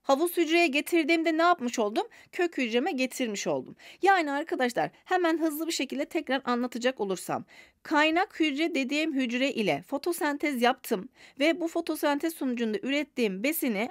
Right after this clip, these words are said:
arkadaş hücreleri aracılığıyla flueme gönderdim. Bu gönderim sırasında A T P enerjisi harcıyorum. Fluemde artık besin miktarı fazla olduğu için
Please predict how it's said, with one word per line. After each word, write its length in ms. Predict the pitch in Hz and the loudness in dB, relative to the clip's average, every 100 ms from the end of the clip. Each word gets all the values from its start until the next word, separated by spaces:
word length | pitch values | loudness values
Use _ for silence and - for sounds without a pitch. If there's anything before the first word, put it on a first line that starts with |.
| - | -2
arkadaş 580 | 240 247 247 277 339 - | 0 0 0 -2 -2 -2
hücreleri 400 | 285 254 233 196 | -2 0 2 2
aracılığıyla 760 | - 247 285 277 262 233 220 339 | 2 0 2 0 2 2 2 0
flueme 520 | - 320 247 226 294 | 0 2 2 2 0
gönderdim. 640 | 247 208 185 151 143 170 _ - - 311 | 0 2 4 4 2 -10 _ -20 -14 -4
Bu 120 | 311 | 2
gönderim 480 | 359 320 302 330 392 | 2 2 0 -2 -2
sırasında 520 | 277 254 - 185 175 | -2 -4 -2 -2 0
A 220 | 262 302 | 2 2
T 220 | - 226 | 0 -4
P 120 | 190 | -2
enerjisi 560 | 196 254 294 233 - 339 | -4 -4 -2 -4 -4 -4
harcıyorum. 680 | 339 254 226 202 175 135 - - - - | -2 0 0 0 -2 -2 -10 -20 -20 -12
Fluemde 680 | - 294 415 370 269 190 180 - | -2 0 2 0 2 2 0 0
artık 380 | 262 311 349 240 | 0 0 -4 -4
besin 300 | 269 381 320 | -4 -2 -4
miktarı 420 | 320 294 285 339 | -2 2 2 2
fazla 420 | - 247 262 330 | 0 0 2 2
olduğu 340 | 302 240 262 | 0 0 -2
için 440 | 269 214 202 165 | -4 -2 0 0